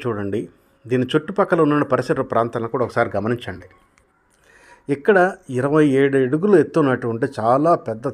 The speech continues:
తెలుగు తల్లి విగ్రహాన్ని చూడొచ్చు మనం. విశేషం ఏంటంటే, ఈ తెలుగు తల్లి విగ్రహం దగ్గర నుంచి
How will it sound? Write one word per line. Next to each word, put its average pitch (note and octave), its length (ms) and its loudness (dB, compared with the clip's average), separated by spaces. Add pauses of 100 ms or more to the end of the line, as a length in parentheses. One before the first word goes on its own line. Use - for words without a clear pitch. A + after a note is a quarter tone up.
తెలుగు B2 260 -2
తల్లి C3 220 -2
విగ్రహాన్ని A#2+ 480 -2
చూడొచ్చు G2+ 380 -6
మనం. F#2+ 180 -16 (1400)
విశేషం D#3+ 520 4
ఏంటంటే, A2+ 400 -6 (480)
ఈ C#3+ 100 -6 (160)
తెలుగు G#3+ 360 2
తల్లి F3+ 240 6
విగ్రహం D3+ 420 2
దగ్గర B2+ 260 -2
నుంచి D3 240 -2